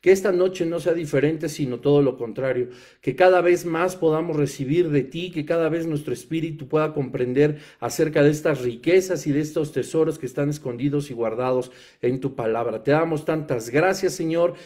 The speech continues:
y ponemos este estudio en tus manos, que seas tú, Señor, hablando a nuestras vidas, a nuestro corazón y a nuestro espíritu. En tu nombre poderoso oramos, Señor Jesús.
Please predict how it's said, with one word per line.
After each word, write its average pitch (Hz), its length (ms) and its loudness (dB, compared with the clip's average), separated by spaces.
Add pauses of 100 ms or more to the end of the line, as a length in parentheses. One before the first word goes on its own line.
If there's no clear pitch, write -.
(140)
y - 60 -12
ponemos 202 440 2
este 196 200 0
estudio 190 320 2
en 185 100 0
tus 131 180 -4
manos, 180 400 2
que 156 120 -6
seas 156 300 -2
tú, 180 260 0
Señor, 151 360 0
hablando 151 360 0
a 143 40 2
nuestras 120 380 -4
vidas, 147 400 -2 (280)
a - 100 -6
nuestro 120 280 -6
corazón 123 440 0
y 143 40 2
a 131 60 0
nuestro 117 280 -8
espíritu. 165 600 -2 (260)
En 120 140 -6
tu 139 120 -4
nombre 190 280 4
poderoso 151 460 2
oramos, 143 320 0
Señor 135 240 -2
Jesús. 175 420 -2